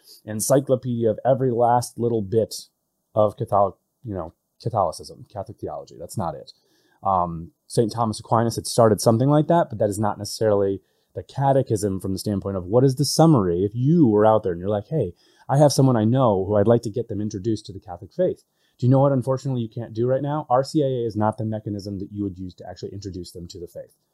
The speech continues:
Because in the end, it's complicated, it's convoluted, it's not concise enough that actually gets them a definitive picture of why Catholicism and nothing else. Why Catholicism to the exclusion of all other bodies of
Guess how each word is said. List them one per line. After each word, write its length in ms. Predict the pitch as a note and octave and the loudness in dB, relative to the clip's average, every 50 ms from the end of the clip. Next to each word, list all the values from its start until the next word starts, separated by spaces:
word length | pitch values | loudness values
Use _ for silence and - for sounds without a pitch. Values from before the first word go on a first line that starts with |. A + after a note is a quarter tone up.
| _ | _
Because 200 | - A#2 G#2+ A2+ | -4 -2 0 2
in 60 | G#2+ A2 | 2 2
the 120 | A2 A#2+ | 2 2
end, 100 | A#2 G#2+ | 0 0
it's 140 | G#2+ - - | -2 -4 -8
complicated, 680 | - A2 B2 D3 D#3 E3 E3+ - D#3 D3+ D3 D3+ D3 B2 | -6 -2 -2 0 0 -2 -2 0 2 4 4 4 2 2
it's 120 | C3+ - | 0 -4
convoluted, 640 | - - C3 C3+ A#2+ A2+ G#2+ A2+ A2+ G#2 G#2+ G#2 - _ _ _ _ _ _ | -6 -6 -6 -4 -4 -2 0 0 0 0 -2 -4 -8 _ _ _ _ _ _
it's 180 | A2 - - A#2 | -8 -6 -2 0
not 320 | A#2 A#2+ B2 B2+ A#2+ - | 2 4 4 4 2 0
concise 460 | - B2 A2+ - B2+ A2+ A2+ A#2 - | -2 -6 -4 0 0 0 0 0 -2
enough 260 | A#2 A#2 A2+ A2+ A2 | -4 -4 -2 -4 -2
that 120 | - G#2 G2 | 0 0 0
actually 240 | G2+ - - G2 F2 | 0 0 -2 -4 -2
gets 180 | A2 G#2 - | -2 -2 -2
them 140 | - A2+ G2 | -4 -6 -6
a 40 | E2+ | -6
definitive 500 | - G#2 - - C#3+ C#3+ C#3 C3+ C3 - | -8 -10 -6 -4 -4 -2 -2 -4 -6 -6
picture 300 | - A2 - - A2 G#2 | -6 -8 -6 -4 -4 -4
of 80 | F#2+ | -2
why 260 | F#2 G2 A#2+ C3+ D#3 E3+ | 0 2 4 4 4 2
Catholicism 720 | - E3 - C3+ A#2+ G2 G2 G2+ - F#2+ F2 G#2+ A#2+ B2 - _ _ _ _ _ | 0 -2 0 2 2 2 2 0 -4 -4 -2 -2 -2 -4 -4 _ _ _ _ _
and 160 | - G2 G#2+ G#2+ | 0 2 4 6
nothing 360 | A2+ A2 G#2+ - A2 G#2+ G2+ | 6 4 4 2 0 0 0
else. 320 | D2+ A#1+ - - - - - _ _ _ _ | 0 -4 -8 -14 -18 -20 -20 _ _ _ _
Why 220 | - A2 A2 C3 D#3 | 4 6 6 6 6
Catholicism 640 | - F3+ - D#3 C3 A#2 A2+ A#2 - G2+ F#2+ G2 G#2 | 2 0 2 4 4 4 4 2 0 -4 -4 -4 -4
to 80 | - - | -4 -4
the 120 | A2+ A2 | -4 -4
exclusion 720 | F#2 - - - - E3 G3 A3+ A#3+ A#3+ F#3 B2+ A2 F#2 E2+ | -4 -4 -8 -10 -6 -2 -2 0 2 2 2 2 2 2 0
of 100 | F2 - | -2 0
all 280 | - C#3+ D#3+ F3 F3 - | 2 4 6 6 4 4
other 320 | D3+ D#3 D3+ D#3 C#3+ B2+ A#2 A2 - _ _ _ - | 2 2 2 2 2 0 -2 -6 -12 _ _ _ -6
bodies 520 | B2+ B2 A#2 B2 B2 B2+ B2 B2 A#2 - | -2 0 2 2 2 2 -2 -4 -6 -8
of 160 | - G2 F#2+ | -10 -10 -10